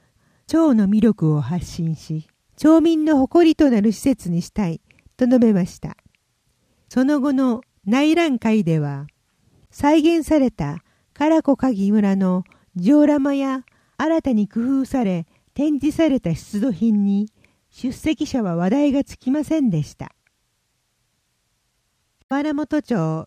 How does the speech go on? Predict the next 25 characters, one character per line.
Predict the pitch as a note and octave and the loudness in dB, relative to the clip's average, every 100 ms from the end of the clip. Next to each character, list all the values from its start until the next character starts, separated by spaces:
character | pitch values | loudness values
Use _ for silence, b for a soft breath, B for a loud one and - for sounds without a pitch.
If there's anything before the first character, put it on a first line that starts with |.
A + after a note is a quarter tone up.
| - | -8
医 | G3+ | -8
師 | - - | -8 -4
会 | E4 C#4 | 0 0
と | - E3+ | -2 -2
連 | F3 F#3+ - | -2 -4 -6
携。 | E3 E3 D#3+ - _ _ _ _ _ _ _ | -8 -8 -10 -16 _ _ _ _ _ _ _
田 | - C4 | -6 -2
原 | D#4 D#4+ | 0 0
本 | D4+ D4+ D4 C#4+ | -2 -4 -6 -6
タ | C4 C4+ | -4 -6
ク | A3+ | -6
シ | - F#3+ F#3+ D3+ D#3 | -8 -6 -6 -6 -12
ー | _ _ _ _ F3+ | _ _ _ _ -8
業 | G3 D#4 | -2 0
務 | C#4+ C#4+ | 0 0
連 | D4+ D4+ - | 0 -2 -2
携 | C#4+ C#4+ | -2 0
協 | - C#4 A#3 | 0 2 0
定。 | - D3 D3 - _ _ _ _ _ _ _ _ _ _ _ _ _ _ _ _ _ _ D#3 | -2 -8 -8 -14 _ _ _ _ _ _ _ _ _ _ _ _ _ _ _ _ _ _ -6
五 | D#4 | -2
月 | E4+ - | -2 -2
三 | F3+ C#4 C4 | -4 -2 -2
十 | D#3 D#3 D3 | -4 -6 -6
一 | D#3+ G3+ | -6 -2
日、 | A3+ G#3+ - E3+ | 0 0 -4 -12